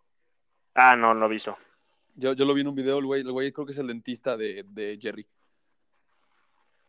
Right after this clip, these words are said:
Speaker 1: No,
Speaker 2: Em,
Speaker 1: bueno, ya vi un capítulo con un dentista y no era él.
Speaker 2: Ah, entonces no lo sé. Eso escuché.
Speaker 1: ¿Quién sabe?
Speaker 2: ¿O doctor?
Speaker 1: Puede ser un doctor.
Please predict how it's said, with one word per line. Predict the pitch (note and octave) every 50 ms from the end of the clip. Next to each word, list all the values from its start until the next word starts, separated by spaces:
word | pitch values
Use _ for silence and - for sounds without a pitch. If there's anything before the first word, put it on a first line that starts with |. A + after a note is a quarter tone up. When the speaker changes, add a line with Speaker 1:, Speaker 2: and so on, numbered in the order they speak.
| _ _ _ _ _ _ _ _ _ _ _ _ _ -
Speaker 1:
No, | B2 A#2+ A2+ A2+ A#2 A#2 A#2+ A#2+ B2 C3
Speaker 2:
Em, | A#2+
Speaker 1:
bueno, | C3+ C#3+ C#3+
ya | C#3+ C#3+ D3
vi | D3+ D#3+
un | D#3+ D#3+ D#3
capítulo | - D3+ - C#3+ C#3+ D3+
con | - C3 C3
un | C3+
dentista | C3+ B2+ - C3+ - - E3+
y | B2+
no | A#2 A2+
era | G2+ G2
él. | G2+ B2 C#3 _ _ _ _ _ _ _ _ _ _ _ _ _ _ _ _ _ -
Speaker 2:
Ah, | A2 A2+
entonces | A2+ A2 A#2+ A#2 A2+ B2 B2 A2+ A2+
no | A#2+ A2
lo | G#2+ G2+ G2+
sé. | - - - - _ _ _ _ _ _ _ _ _ -
Eso | - - C3+
escuché. | E3+ - - A2+ - A#2+ - _ _ _ -
Speaker 1:
¿Quién | - F3+ F#3+
sabe? | D#3 C#3+ G2+ A#2
Speaker 2:
¿O | A#2+
doctor? | A#2 - - B2 E3+ A3 D4+ - - _ _ _ _ _ _ _ _ _ _ _ _ _ _ _ _ _
Speaker 1:
Puede | - C3+ C3
ser | B2 - B2+ A#2+
un | A2+
doctor. | G#2+ G#2 - - F#2+